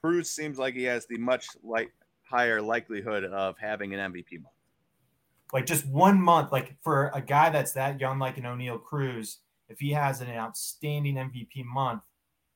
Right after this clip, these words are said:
Speaker 2: it's multiplied at a higher rate than, let's say, Jazz, because it's like, "Oh, Jazz is just a great player." I'm not saying it won't go up, but the multiplier might be much lower than an O'Neal Cruz or,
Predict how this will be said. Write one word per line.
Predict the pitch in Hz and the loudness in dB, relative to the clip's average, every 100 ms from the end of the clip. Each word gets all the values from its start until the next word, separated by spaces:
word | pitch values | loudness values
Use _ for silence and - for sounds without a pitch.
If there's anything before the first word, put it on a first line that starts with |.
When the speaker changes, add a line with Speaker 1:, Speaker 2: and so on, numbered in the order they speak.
| _ _ - | _ _ -6
Speaker 2:
it's | 135 135 - - - | -6 -4 -4 -6 -6
multiplied | 131 147 147 143 - 135 123 120 113 117 - _ _ _ _ | 0 2 2 0 -2 2 2 2 -4 -10 -14 _ _ _ _
at | 131 123 | -2 -2
a | |
higher | 113 139 135 127 | 2 4 4 0
rate | 117 127 135 131 | -2 -2 -2 -4
than, | 110 117 113 | -6 -8 -6
let's | 117 - | -6 -6
say, | 120 110 | -6 -8
Jazz, | 110 123 127 120 110 | -2 2 4 2 0
because | 101 117 - 110 | -6 -12 -8 -8
it's | 110 - | -8 -8
like, | 117 | -4
"Oh, | 120 110 | -2 -2
Jazz | 139 135 135 127 | 0 0 -2 -6
is | |
just | 104 123 - | -10 -12 -10
a | |
great | 107 120 - | -8 -8 -4
player." | 135 123 113 110 _ _ - | -4 -2 -4 -6 _ _ -4
I'm | 135 | 0
not | 143 135 | 0 0
saying | 139 | -2
it | 131 | -2
won't | 117 127 | -4 -6
go | 120 107 | -4 0
up, | 127 185 - _ _ _ _ _ _ _ | 4 4 0 _ _ _ _ _ _ _
but | 143 139 | -8 -6
the | |
multiplier | 123 139 147 - - 135 127 | 2 4 4 -2 -4 -2 0
might | 123 123 110 | -2 -4 -6
be | 120 117 | -12 -10
much | 113 117 110 - | -6 -6 -8 -12
lower | 110 123 139 131 123 113 | -6 2 4 2 0 -4
than | 113 | -6
an | 110 110 | -6 -8
O'Neal | 117 113 113 | -8 -8 -10
Cruz | 107 - 123 107 | -10 -10 -8 -6
or, | 110 - | -6 -8